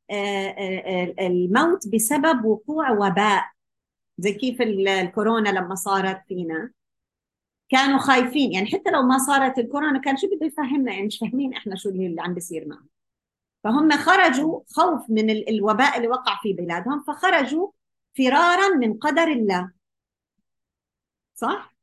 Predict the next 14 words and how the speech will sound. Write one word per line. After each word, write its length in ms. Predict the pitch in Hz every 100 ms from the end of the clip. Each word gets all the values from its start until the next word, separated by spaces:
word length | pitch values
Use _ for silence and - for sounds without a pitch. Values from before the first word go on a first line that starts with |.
| _ _ _ _ _ _ _ _ _
فأراد 460 | 214 240 254 370
الله 220 | 277 269 269
سبحانه 320 | 269 233 220
وتعالى 440 | 214 202 196 202
إنه 160 | 220 208
يقول 180 | 214 220
لهم 220 | 196 185
إيش؟ 340 | 190 214 - _ _
استنوا، 500 | - - 233 185 175
وقفوا. 360 | 208 196 - - - _ _ _ _ _ _ _ _ _ _ _ _ -
ما 360 | 202 254 285
في 140 | 285 240
مفر. 440 | 208 202 175 - - _ _ _ _ _ _ -
موتوا. 480 | 233 285 262 175